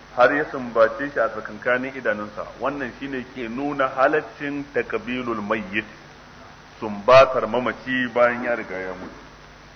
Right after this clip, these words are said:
To amma menene abin da Abubakar yake nufi da yace, "La yajma'u Allahu alayka mautataini"?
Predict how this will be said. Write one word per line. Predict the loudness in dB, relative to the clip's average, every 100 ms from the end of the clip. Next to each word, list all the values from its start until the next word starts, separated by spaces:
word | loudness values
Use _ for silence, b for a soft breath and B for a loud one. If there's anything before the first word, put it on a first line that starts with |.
| -20 -20 -20 -20 -20 -20 -20 -20 -20 -20 -4 8
To | 10
amma | 12 10 10
menene | 10 8 8 10 8
abin | 8 6 10
da | 10
Abubakar | 10 4 2 0
yake | 0 0
nufi | 0 0
da | 2
yace, | 2 4 4
"La | 8 10 10
yajma'u | 8 6 6 6
Allahu | 10 10 10
alayka | 10 8 6 4
mautataini"? | 4 4 2 0 -2 -2 -8